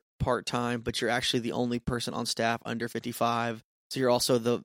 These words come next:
the volunteer web designer and the volunteer videographer and all these, you know, social media director out of nowhere kind of thing.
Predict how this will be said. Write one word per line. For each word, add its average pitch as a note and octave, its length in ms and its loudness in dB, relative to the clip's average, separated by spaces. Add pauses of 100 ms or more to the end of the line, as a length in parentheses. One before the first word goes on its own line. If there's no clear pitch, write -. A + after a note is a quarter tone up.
(140)
the B2 120 4
volunteer A#2+ 760 0
web A#2 340 0
designer A#2 560 2
and A#2 160 0
the A2 140 0
volunteer A#2 920 -2 (400)
videographer A#2+ 760 2
and A#2+ 80 2
all B2+ 80 2
these, A#2+ 260 0
you A#2+ 60 -4
know, A#2 80 -2
social B2 320 4
media B2 280 2
director A#2+ 420 2
out A#2 120 2
of A2 120 -6
nowhere A#2 400 2
kind A#2 160 -2
of A#2+ 80 -6
thing. A#2 260 -4